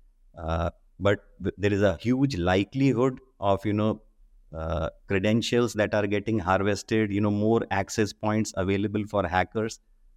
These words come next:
And then using these credentials and access points, hackers can move laterally and then launch more sophisticated, you know, malware, ransomware, and,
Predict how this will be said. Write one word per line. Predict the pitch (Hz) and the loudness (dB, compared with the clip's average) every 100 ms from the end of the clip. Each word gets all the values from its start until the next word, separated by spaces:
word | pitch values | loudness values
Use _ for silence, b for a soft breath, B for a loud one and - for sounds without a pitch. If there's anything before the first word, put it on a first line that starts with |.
| - | -6
And | 92 | 2
then | 104 107 107 - _ _ _ - | 4 2 -2 -10 _ _ _ -6
using | 107 120 131 117 | -2 2 2 4
these | 120 123 | 4 2
credentials | - 101 95 120 110 139 139 | 0 0 2 2 2 2 2
and | 123 98 | 0 0
access | 101 - 139 131 | -2 -2 -4 -4
points, | 131 131 147 139 - _ - - | -2 -2 -2 -6 -18 _ -20 -2
hackers | 95 - 120 - | -2 0 -2 -2
can | 120 107 | 0 0
move | 110 117 | 0 0
laterally | 90 90 90 110 123 143 151 | 2 2 2 0 2 2 2
and | 117 113 | 2 2
then | 117 | 0
launch | 107 113 127 - | 2 0 0 -2
more | 107 110 127 | -2 0 0
sophisticated, | 120 98 - 107 - 113 120 113 113 85 | -4 -8 -4 -4 -4 -4 0 0 -2 -2
you | 90 | -2
know, | 95 | 0
malware, | 95 95 101 101 104 | 2 2 2 2 2
ransomware, | 92 92 95 98 104 98 95 | 2 0 0 -2 0 0 0
and, | 95 95 | -2 -4